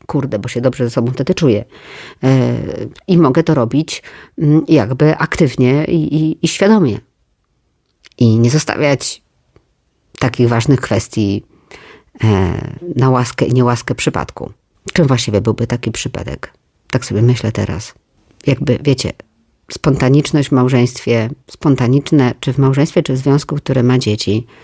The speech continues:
Spontaniczność taka, że u, randka, albo o, jesteśmy blisko, albo, y, nie wiem, a teraz popracujmy nad naszą relacją. Ech, jak to powiedziała jedna moja mądra koleżanka, to taka spontaniczność, gdzie są dzieci, musi być dobrze zaplanowana.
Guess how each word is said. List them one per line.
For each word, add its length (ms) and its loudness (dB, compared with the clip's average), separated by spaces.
Spontaniczność 800 2
taka, 300 -2
że 360 -2
u, 300 2
randka, 500 -2
albo 240 -2
o, 220 0
jesteśmy 380 -2
blisko, 520 -4
albo, 640 -2
y, 480 -4
nie 120 0
wiem, 240 -4
a 100 -2
teraz 240 0
popracujmy 580 2
nad 160 0
naszą 300 0
relacją. 600 0
Ech, 460 4
jak 140 0
to 80 -2
powiedziała 420 0
jedna 240 2
moja 220 2
mądra 300 4
koleżanka, 720 -2
to 100 2
taka 240 0
spontaniczność, 720 0
gdzie 120 2
są 160 0
dzieci, 260 0
musi 220 2
być 160 0
dobrze 220 -2
zaplanowana. 680 -6